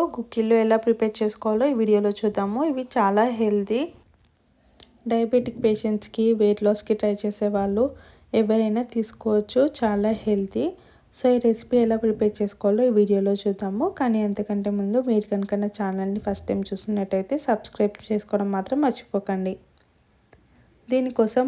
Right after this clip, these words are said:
ముందుగా ఒక, ఒక కప్పు వరకు జొన్నలని ఇలా రాత్రంతా నానబెట్టుకోవాలి. మీరు ఎంతసేపు నానబెట్టుకుంటే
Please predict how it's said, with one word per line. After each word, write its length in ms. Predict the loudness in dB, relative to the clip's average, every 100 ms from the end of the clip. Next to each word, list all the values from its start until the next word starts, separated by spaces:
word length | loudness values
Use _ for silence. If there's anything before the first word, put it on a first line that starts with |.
| 2
ముందుగా 400 | 2 0 0 -2 -2 -10 -20 -20 _
ఒక, 200 | -4 2 4 4 2 0
ఒక 140 | -2 0
కప్పు 260 | 0 2 4
వరకు 340 | 4 4 0 0 2
జొన్నలని 540 | 2 2 2 2 2 2
ఇలా 180 | 2 2 -2 -6 -14 -10 2
రాత్రంతా 540 | 2 4 0 0 2 0
నానబెట్టుకోవాలి. 840 | 0 0 0 -2 0 2 2 2 2 0
మీరు 140 | 0 0
ఎంతసేపు 420 | -2 0 0 0
నానబెట్టుకుంటే 680 | 0 0 0 -2 -2 -2 0